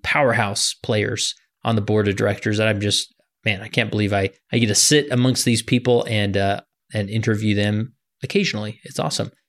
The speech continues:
And Dan, uh, helped me out be-, uh, with a survey that I sent out on the newsletter,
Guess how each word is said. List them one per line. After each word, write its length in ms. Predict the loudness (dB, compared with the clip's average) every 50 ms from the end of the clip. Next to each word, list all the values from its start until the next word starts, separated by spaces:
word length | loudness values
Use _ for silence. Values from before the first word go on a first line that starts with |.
| _ _ _ -4
And 200 | -2 0 2 2
Dan, 320 | 2 2 2 0 -2 0
uh, 180 | 2 2 4 4
helped 200 | 4 2 2 4
me 140 | 4 4
out 240 | 4 4 2 0 0
be-, 280 | 0 -2 -2 -2 -6 -6 -2
uh, 140 | -2 0
with 240 | 0 2 0 0 0
a 40 | -2
survey 440 | 0 0 2 2 2 2 2 2 2
that 160 | 0 0 0
I 80 | 0 0
sent 340 | -2 -2 -2 -4 -4 -4
out 260 | -6 -8 -8 -10 -16 _ _ _ _ _ _ -8
on 160 | -4 -2 0 2
the 60 | 2
newsletter, 600 | 2 2 2 2 0 0 0 0 0 -2 -2 -6